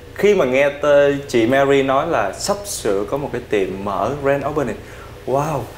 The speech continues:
mình thấy vui vui và mình cảm thấy là mình rất là hứng khởi vì mình muốn được tới đó và chứng kiến cái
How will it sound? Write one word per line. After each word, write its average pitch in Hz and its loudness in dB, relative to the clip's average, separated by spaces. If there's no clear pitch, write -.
mình 123 0
thấy 170 2
vui 165 6
vui 156 6
và 127 2
mình 117 -6
cảm 127 0
thấy 175 -2
là 165 0
mình 113 -2
rất 202 0
là 127 2
hứng 226 2
khởi 135 2
vì 127 4
mình 135 2
muốn 220 4
được 143 2
tới 175 4
đó 180 4
và 151 2
chứng 190 0
kiến 208 0
cái 233 -2